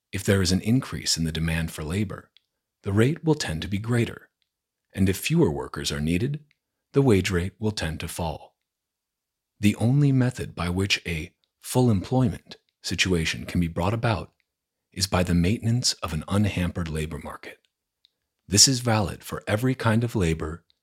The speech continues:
and for every kind of commodity. What does a businessman do who wants to sell a commodity for five dollars a unit? When he cannot sell it at that price, the technical business expression in the United States is,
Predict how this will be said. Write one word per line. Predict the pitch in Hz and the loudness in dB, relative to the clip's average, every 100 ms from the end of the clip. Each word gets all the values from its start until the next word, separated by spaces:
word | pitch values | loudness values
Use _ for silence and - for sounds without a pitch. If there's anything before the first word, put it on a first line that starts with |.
| _ _ | _ _
and | - 87 | -4 -2
for | 87 82 101 | -2 -2 0
every | 110 117 120 | 2 4 2
kind | - 87 73 64 - | 0 -4 -4 -8 -12
of | - | -8
commodity. | - 90 80 76 - - _ _ _ _ _ _ _ _ _ _ _ | -2 0 -2 -6 -12 -18 _ _ _ _ _ _ _ _ _ _ _
What | 95 113 - | 2 4 4
does | 139 | 2
a | 123 | 0
businessman | 95 87 90 87 82 76 73 | 0 2 4 4 2 -2 -4
do | 78 76 95 120 | -4 -6 -6 -6
who | 85 | -2
wants | 80 82 - | 0 0 -2
to | 92 | 0
sell | - 85 78 | 2 2 -2
a | |
commodity | - 82 73 73 85 110 | -2 -2 -2 -4 -6 -8
for | - 82 | -6 -4
five | - 82 80 | -2 -2 0
dollars | 82 73 73 78 | -2 -4 -4 -4
a | 80 | -4
unit? | 80 78 123 - _ _ _ _ _ _ | -4 -2 -4 -8 _ _ _ _ _ _
When | 101 | 2
he | 110 | 4
cannot | 110 107 127 - | 4 2 2 2
sell | - 110 | 2 2
it | 85 | 0
at | 80 | -4
that | 85 82 | -6 -6
price, | - 95 80 - - - _ _ _ _ | -6 -6 -6 -8 -10 -12 _ _ _ _
the | 101 | -6
technical | - 113 135 156 | -4 -2 0 0
business | 123 87 85 - | 0 0 0 0
expression | - - 95 87 - | -2 -4 -2 0 -2
in | 73 | -4
the | 80 | -4
United | 82 80 80 | -2 -2 -2
States | - 92 82 - | -2 -2 -2 -2
is, | 73 65 - | -2 -4 -6